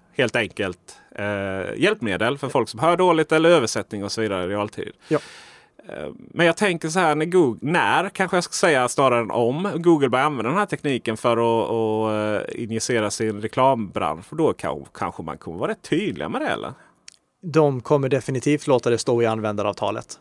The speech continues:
Speaker 2: Eh, och det kommer vara ramaskri ifall de börjar, eh, analysera allting vi säger och transkribera allting vi säger. Eh, det är inte någonting som Google kommer att hymla med, för de kommer inte kunna dölja det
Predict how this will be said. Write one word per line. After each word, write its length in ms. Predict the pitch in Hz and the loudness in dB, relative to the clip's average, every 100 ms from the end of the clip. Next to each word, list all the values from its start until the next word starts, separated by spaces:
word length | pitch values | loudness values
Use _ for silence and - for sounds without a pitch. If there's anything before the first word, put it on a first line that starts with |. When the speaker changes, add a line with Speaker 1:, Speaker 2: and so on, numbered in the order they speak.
| _ | _
Speaker 2:
Eh, 200 | 107 104 | -4 -2
och 160 | 101 117 | 0 -2
det 60 | |
kommer 280 | 120 127 113 | 0 0 0
vara 240 | 107 110 113 | 0 0 0
ramaskri 600 | 117 104 - 113 104 123 | 0 -2 -4 -4 -4 -6
ifall 460 | 120 - 117 110 107 | -8 -2 -2 0 -2
de 260 | 107 104 - - - - | -4 -4 -10 -20 -20 -4
börjar, 600 | 123 113 110 104 101 107 | 0 2 2 2 0 2
eh, 580 | 104 104 104 107 - 127 | 2 2 2 0 -2 -4
analysera 640 | 127 123 117 113 135 113 | -2 -2 -2 0 2 2
allting 460 | 117 123 113 - 120 | 2 2 0 -4 -4
vi 80 | 110 | -2
säger 380 | - 117 110 107 | 0 0 2 -2
och 80 | |
transkribera 600 | - 113 - 117 113 107 | -2 -4 -2 -2 0 0
allting 400 | 107 110 104 - | -2 -2 -4 -6
vi 100 | 107 | -6
säger. 320 | 107 113 - - _ - - - _ | -4 -6 -6 -12 _ -20 -20 -20 _
Eh, 380 | 104 101 110 104 82 90 | -8 -6 -4 -6 -8 -4
det 120 | 131 | -2
är 40 | |
inte 160 | 120 123 | -2 -2
någonting 280 | 113 104 110 | -4 -4 -6
som 160 | 120 | -4
Google 340 | 120 110 110 107 | 0 0 0 -2
kommer 240 | - 107 | -2 -2
att 80 | 104 | -2
hymla 280 | 131 117 104 | -2 -2 -4
med, 160 | 101 | -4
för 80 | - | -8
de 100 | 117 | -8
kommer 200 | 113 110 | -6 -6
inte 140 | 110 113 | -6 -6
kunna 220 | 113 104 | -6 -4
dölja 380 | 110 107 107 101 | -2 -2 -2 -2
det 220 | 101 | -4